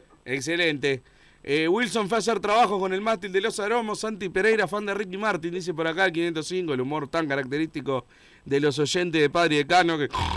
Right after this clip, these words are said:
me dormí ahí en, en, en el medio. "Buenas tardes, muy buena charla con el chino ayer, felicitaciones. El domingo voy con ese pillo y con Leo Fernández más atrás",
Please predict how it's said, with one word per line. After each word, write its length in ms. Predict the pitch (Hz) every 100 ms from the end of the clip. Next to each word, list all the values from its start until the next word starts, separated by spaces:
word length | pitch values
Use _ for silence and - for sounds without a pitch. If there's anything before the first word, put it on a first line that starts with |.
| 71 - - -
me 140 | 131
dormí 320 | 135 135 165 160
ahí 300 | 143 151 143
en, 120 | 131
en, 140 | 131
en 120 | 135
el 80 | 139
medio. 300 | 160 196 190
"Buenas 220 | 180 180
tardes, 200 | 254 233
muy 140 | 214 233
buena 220 | 240 214
charla 280 | 240 240 220
con 120 | 202
el 80 | 196
chino 180 | 226 220
ayer, 220 | 196 214
felicitaciones. 760 | 196 175 190 - 247 226 202 - - -
El 160 | 135
domingo 320 | 156 196 214
voy 140 | 202 220
con 160 | 202
ese 180 | 208 196
pillo 240 | 190 220 196
y 40 |
con 120 | 185
Leo 140 | 214 208
Fernández 460 | 202 190 226 208
más 160 | 202 196
atrás", 400 | 196 220 226 -